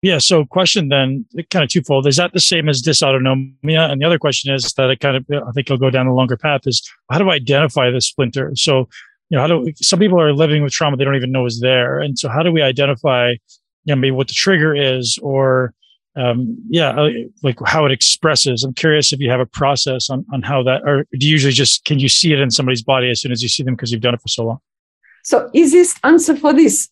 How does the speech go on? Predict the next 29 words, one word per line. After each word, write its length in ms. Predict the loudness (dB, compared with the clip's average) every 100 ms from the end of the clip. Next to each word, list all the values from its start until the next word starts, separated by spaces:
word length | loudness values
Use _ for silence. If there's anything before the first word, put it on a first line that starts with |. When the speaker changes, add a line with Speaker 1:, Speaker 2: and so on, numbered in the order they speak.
| 0
Speaker 2:
um, 560 | 2 2 0 -4 -8 -12
from 260 | -2 0 2
point 260 | 2 2 2
of 80 |
view 140 | 2 2
of 160 | 2
person 520 | 2 0 0 -2 -4 -2
that 200 | -4 -4 _ -2
is, 320 | 0 -2 -8 -12 -6
uh, 180 | -4 -2
dealing 440 | 2 4 4 2
a 80 | -2
lot 460 | 0 2 0 0 -2
with 180 | -4 0
post-trauma, 800 | -2 -2 -4 2 6 6 4 -4 _ _ _ -6
uh, 380 | -2 -2 -4 -8 -14 0
the 200 | 2 4
easiest 380 | 4 4 2 0
response 440 | -8 -6 -6 -6 -2
is, 320 | 0 -2 -6 _ _ _ _ -2
uh, 140 | -2 4
is 320 | 4 4 -2 -14 _ _
it 240 | -2 -2 2
easy 300 | 4 4 2
for 200 | -2 -2
you 560 | 2 6 6 4 0 -6 _ _ _ -2
from 340 | 2 2 -2 -6
excited 680 | -4 -2 2 2 4 4 6
level 560 | 6 6 6 4 2